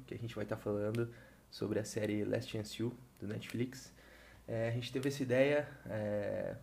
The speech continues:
de usar essa série como referência pra criar novas pautas aqui no nosso podcast. É, então,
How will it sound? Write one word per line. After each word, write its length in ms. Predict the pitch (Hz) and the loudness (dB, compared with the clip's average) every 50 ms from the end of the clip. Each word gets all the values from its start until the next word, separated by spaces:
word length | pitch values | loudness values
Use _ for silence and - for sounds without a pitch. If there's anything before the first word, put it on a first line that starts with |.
| - - - | -14 -16 -12
de 140 | 107 110 113 | -6 -4 0
usar 140 | 107 110 107 | 2 2 2
essa 160 | 110 - 107 | 2 2 -2
série 200 | - 117 110 113 | 2 2 2 2
como 200 | 117 123 117 117 | 2 0 0 2
referência 580 | 113 107 - - 110 107 110 120 117 - 135 | 0 0 0 0 0 0 0 -2 -2 -2 -4
pra 260 | 120 - 107 107 110 110 | -2 0 0 0 0 0
criar 260 | - - 127 117 113 | -2 2 4 4 6
novas 280 | 113 117 117 131 123 - | 6 6 6 4 2 0
pautas 400 | - - 120 127 131 131 120 113 | 2 4 6 6 6 4 2 0
aqui 380 | 107 - - - 120 117 117 - - - - - - - - - - | 0 -2 0 -2 -2 -2 -2 -4 -14 -18 -20 -20 -20 -20 -20 -18 -8
no 100 | - 113 | -2 2
nosso 520 | 117 113 113 113 - - 120 113 113 110 107 | 4 4 4 2 0 0 0 2 2 2 0
podcast. 640 | - 110 107 107 - - 110 123 139 151 - - 165 - - - - - - - - - | 0 -2 -2 -2 0 2 2 4 4 2 -2 -6 -8 -10 -12 -18 -20 -20 -20 -18 -10 -6
É, 320 | 113 107 104 107 107 107 107 | -4 -2 0 0 0 -2 -2
então, 560 | 104 104 107 107 110 120 120 120 117 113 | -2 0 0 0 2 4 2 2 2 0